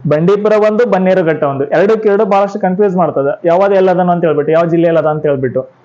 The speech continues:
ಇಲ್ಲಿ ಬಂಡೀಪುರ ರಾಷ್ಟ್ರೀಯ ಉದ್ಯಾನವನ ಇರ್ತಕ್ಕಂಥದ್ದು ಯಾವ ಸ್ಥಳದಲ್ಲಿ ಅಂತ ನೋಡಿದ್ವಿ ಅಂದ್ರೆ ಆಪ್ಷನ್ಸ್ ನೋಡ್ರಿ, ಫಸ್ಟ್ ಒನ್ ಬೆಂಗಳೂರಿನಲ್ಲಿ, ಇನ್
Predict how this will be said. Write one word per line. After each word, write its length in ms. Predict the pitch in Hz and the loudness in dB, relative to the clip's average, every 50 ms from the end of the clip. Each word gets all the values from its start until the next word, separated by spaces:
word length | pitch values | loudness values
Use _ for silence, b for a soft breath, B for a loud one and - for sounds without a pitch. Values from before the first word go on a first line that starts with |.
| _ - 165 | _ -4 -2
ಇಲ್ಲಿ 180 | 160 151 156 185 185 - - - - - - 151 | 0 0 0 -2 -2 -6 -14 -20 -12 -4 -2 0
ಬಂಡೀಪುರ 400 | 160 170 185 220 220 220 226 226 220 214 | 0 2 2 0 0 0 0 0 2 2
ರಾಷ್ಟ್ರೀಯ 300 | 202 190 196 - 226 214 196 | 0 0 -2 -2 -2 0 0
ಉದ್ಯಾನವನ 360 | 185 170 175 190 196 196 202 202 190 | 0 0 0 0 0 0 0 0 0
ಇರ್ತಕ್ಕಂಥದ್ದು 520 | 175 165 - 185 175 190 180 175 190 180 185 | 0 0 -2 -2 -2 -2 -2 0 0 2 2
ಯಾವ 80 | 175 175 175 | 2 0 0
ಸ್ಥಳದಲ್ಲಿ 320 | - 190 180 175 175 175 165 | 0 0 0 2 2 0 0
ಅಂತ 80 | 165 160 | 0 0
ನೋಡಿದ್ವಿ 180 | 151 156 151 147 | 0 0 0 0
ಅಂದ್ರೆ 140 | 143 170 190 180 | 0 0 0 0
ಆಪ್ಷನ್ಸ್ 280 | 180 175 196 185 180 - 180 | 0 -2 -2 -4 -2 -2 -2
ನೋಡ್ರಿ, 180 | 170 160 160 - 170 | -2 -2 -2 -2 -2
ಫಸ್ಟ್ 180 | 165 165 - 185 | -2 -2 -2 -2
ಒನ್ 140 | 185 190 185 170 151 | 0 0 0 0 0
ಬೆಂಗಳೂರಿನಲ್ಲಿ, 640 | 151 160 165 175 180 185 185 180 180 180 180 180 180 - _ _ - - | 0 0 0 0 0 0 0 0 2 0 0 -2 -4 -10 _ _ -8 -6
ಇನ್ 100 | 156 | -4